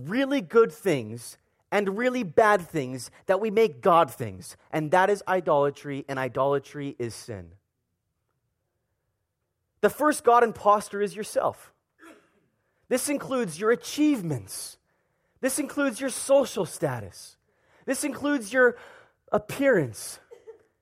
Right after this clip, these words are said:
This includes your knowledge. And this includes your pleasure.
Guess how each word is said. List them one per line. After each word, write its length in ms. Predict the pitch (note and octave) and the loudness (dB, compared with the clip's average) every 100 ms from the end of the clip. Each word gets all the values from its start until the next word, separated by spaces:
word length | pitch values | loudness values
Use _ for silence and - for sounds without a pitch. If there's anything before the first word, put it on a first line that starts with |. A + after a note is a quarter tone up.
| _ _ _ _ - | _ _ _ _ -8
This 120 | A3+ | -4
includes 540 | D4 - C#4 C#4+ G3 | -4 -2 -2 -2 0
your 240 | G#3+ A3+ E3 - | 4 4 4 -6
knowledge. 1040 | D#3 F3 A3 C4 A#3+ F3 A#2 G#2 - - _ _ _ _ _ _ | -8 2 6 8 6 4 0 -8 -16 -18 _ _ _ _ _ _
And 140 | F#3+ A3+ | -4 0
this 180 | C#4+ C#4+ | 0 0
includes 640 | C4 - C4 B3+ A#3 - | -4 -4 0 0 0 -6
your 200 | F#3 F#3+ | 2 2
pleasure. 680 | F3+ - G3+ F#3 A#2 G2 - | 2 0 2 2 0 -12 -16